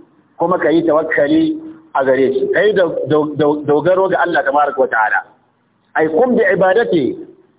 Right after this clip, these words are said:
wa hiya jami'u ma amara Allah bihi mimma taqdiru alayh. Ibada, bautan Allah, shine duk abubuwan da Allah tabaraka wa ta'ala yayi umarni da shi daga cikin abubuwan da kake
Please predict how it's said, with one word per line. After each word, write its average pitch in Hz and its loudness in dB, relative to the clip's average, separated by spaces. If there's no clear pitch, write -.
wa 151 2
hiya 202 2
jami'u 190 2
ma 180 0
amara 190 2
Allah 180 2
bihi 180 2
mimma 180 -2
taqdiru 170 -2
alayh. 160 -2
Ibada, 185 2
bautan 165 0
Allah, 214 -2
shine 233 0
duk 269 0
abubuwan 247 2
da 202 0
Allah 202 -2
tabaraka 185 0
wa 185 4
ta'ala 185 0
yayi 214 2
umarni 175 2
da 180 0
shi 185 0
daga 151 0
cikin 170 -4
abubuwan 196 2
da 147 -2
kake 180 -2